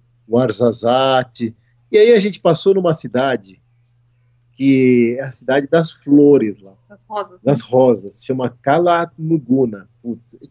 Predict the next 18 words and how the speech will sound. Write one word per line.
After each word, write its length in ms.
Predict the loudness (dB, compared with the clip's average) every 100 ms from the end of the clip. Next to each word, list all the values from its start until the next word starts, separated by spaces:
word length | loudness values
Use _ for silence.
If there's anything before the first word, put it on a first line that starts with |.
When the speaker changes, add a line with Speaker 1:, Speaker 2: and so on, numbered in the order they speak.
| _ -20 _ -20 -12
Speaker 1:
Elias, 560 | -8 0 2 2 -6 -14
quem 120 | -14
tiver 320 | -4 0 0
procurando 560 | -4 -18 -14 -12 -12 -12
aí 100 | -16
no 180 | -18 -20
G 100 | -20
P 140 | -18
S 180 | -16 -18
tá 100 | -20
ferrado 360 | -20 -20 -20 -20 -20
agora 160 | -20 -20
pra 120 | -20
achar 160 | -20 -18
esse 180 | -12
lugar, 200 | -10 -10 -6
mas 100 | 0
beleza. 320 | 2 2